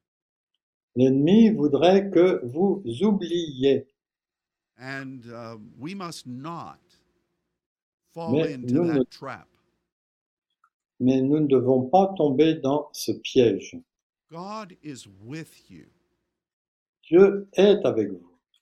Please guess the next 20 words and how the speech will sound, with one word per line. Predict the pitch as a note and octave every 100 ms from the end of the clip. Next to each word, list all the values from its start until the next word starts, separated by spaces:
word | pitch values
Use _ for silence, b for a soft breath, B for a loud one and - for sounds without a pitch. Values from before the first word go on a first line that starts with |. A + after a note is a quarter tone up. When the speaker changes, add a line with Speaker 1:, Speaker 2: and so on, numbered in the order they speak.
| D3+
Speaker 2:
Embrace | D#3+ D#3+ G#2 C#3 E3 G#3 G#3+ -
this | - F3+ -
moment | B2+ C#3+ D#3+ C3+ F2+ _ _ _
in | B2+ A#2+
him. | A#2+ C3 G2+ _ _ _ _ _ _ _ _ _ _
Speaker 1:
Chérissez | - - F3 F3+ F3+ - F#3+ A3 G#3+
ce | -
moment | C#3 C3+ C3+ C#3 D#3+ E3 - _
en | E3 F3+ F3 -
lui. | G#2+ A2 A2+ A2 - - _ _ _ _ _
Speaker 2:
And, | B2+ C3 C3 B2
uh, | A#2+ G#2 A2+ _ _ _ _ _ _ _ _ _ _ D3
enjoy | D3+ B2+ G2+ A#2+ G3 G3+ C#3+ A2+ F#2
this | G#2 F#3 - -
time | - F#3 F3+ A#2+ A2 A2
with | C3 D#3+ D#3+
your | D3+
heavenly | D3 C#3+ C#3+ C3 B2
Father. | - C3 G#2+ E2 _ _ _ _ _ _ _ _ _ _ _ _ C3
Speaker 1:
Et | C3+ C#3+ C#3 B2+ A#2+ A#2 A2+ A2 G#2+ G#2